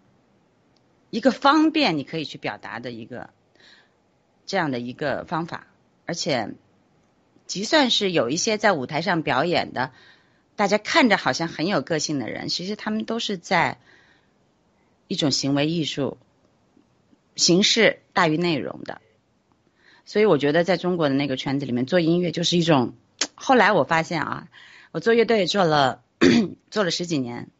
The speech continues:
后来发现就是一种，感觉像一种耻辱一样。就像我二零零零年参加春节联欢晚会，大家就包括我的父母都会说：“哇，你上春晚啦，好像，好像是有点，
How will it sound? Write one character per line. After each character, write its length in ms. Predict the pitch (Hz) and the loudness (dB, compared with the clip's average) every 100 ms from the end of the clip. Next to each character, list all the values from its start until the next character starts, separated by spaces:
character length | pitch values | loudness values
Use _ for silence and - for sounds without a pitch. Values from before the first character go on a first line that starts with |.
| _ _ - _ _ | _ _ -20 _ _
后 120 | - | -2
来 100 | 196 | -2
发 200 | 190 185 | 0 -2
现 260 | 185 190 175 | 0 -2 -2
就 140 | 196 | -2
是 160 | 196 208 | -6 -6
一 40 | |
种， 340 | 196 139 71 - _ _ | -4 -4 -6 -10 _ _
感 160 | - 156 | -4 0
觉 80 | 185 | 2
像 200 | 330 294 | 4 4
一 60 | |
种 180 | 208 151 | 2 0
耻 260 | - - 147 | 2 0 0
辱 260 | 240 214 | 0 -2
一 80 | 62 | -4
样。 240 | 65 87 - _ - - _ | -6 -8 -8 _ -20 -20 _
就 100 | - | 0
像 240 | 262 240 185 | 4 4 4
我 140 | 147 | 2
二 240 | 135 214 | 4 4
零 300 | 196 180 196 - _ | 4 2 -2 -8 _
零 200 | 156 170 190 | -4 -2 -2
零 180 | 160 | -2
年 280 | 185 151 151 | -2 -2 -4
参 200 | 160 180 | -4 -2
加 320 | 175 175 180 - _ _ _ | 0 0 0 -6 _ _ _
春 160 | - | -2
节 120 | 196 185 | 2 4
联 160 | 180 | 2
欢 160 | 190 180 | 2 0
晚 160 | 135 | -2
会， 260 | - 170 - _ _ _ _ _ _ _ _ _ _ _ - - | -4 -6 -6 _ _ _ _ _ _ _ _ _ _ _ -20 -8
大 120 | - | -4
家 460 | 190 190 190 185 185 - | 0 4 4 4 2 -4
就 100 | 220 | -2
包 160 | 214 | 0
括 100 | 208 | 0
我 80 | 202 | 0
的 120 | 131 | 0
父 180 | 143 208 | -2 -2
母 140 | 165 131 | -2 -2
都 120 | 135 | -4
会 140 | 151 | -6
说 320 | 147 151 143 151 _ _ _ _ _ - | -6 -8 -8 -10 _ _ _ _ _ -4
：“哇， 360 | 190 196 175 | 2 4 4
你 140 | 175 165 | 2 0
上 300 | - 233 202 | 0 0 0
春 160 | 233 | -4
晚 200 | 220 131 | -2 -2
啦， 160 | 113 147 | -2 -2
好 220 | - - | -4 -8
像， 360 | - 151 143 151 | -6 -6 -6 -8
好 160 | 135 | -6
像 180 | 151 285 | -2 -2
是 120 | 247 | 0
有 140 | 240 196 | 0 4
点， 320 | 185 135 | 4 4